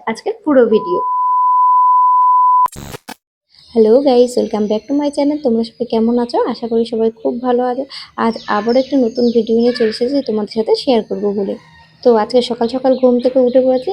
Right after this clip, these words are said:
এখন ঘড়িতে বাজে সকাল সাড়ে ছটা। আর বাইরের পরিবেশটা দেখো এখন কত সুন্দর লাগছে, সাথে কত সুন্দর পাখির ডাক। রোজ দিনের মতন কিন্তু আজকেও সকাল সকাল ঘুম থেকে উঠে লেগে পড়েছিলাম কিন্তু রান্না করতে। তো ঘরটা পরিষ্কার করে সবার আগে চলে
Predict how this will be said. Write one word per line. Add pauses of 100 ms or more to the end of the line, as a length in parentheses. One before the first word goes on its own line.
(120)
এখন
ঘড়িতে (100)
বাজে (140)
সকাল
সাড়ে
ছটা। (420)
আর
বাইরের
পরিবেশটা
দেখো
এখন (140)
কত (140)
সুন্দর
লাগছে, (440)
সাথে (120)
কত (160)
সুন্দর (100)
পাখির
ডাক। (380)
রোজ (100)
দিনের
মতন (100)
কিন্তু (200)
আজকেও (100)
সকাল
সকাল (100)
ঘুম (100)
থেকে (160)
উঠে (100)
লেগে
পড়েছিলাম
কিন্তু (100)
রান্না
করতে। (280)
তো (140)
ঘরটা (140)
পরিষ্কার
করে (100)
সবার
আগে
চলে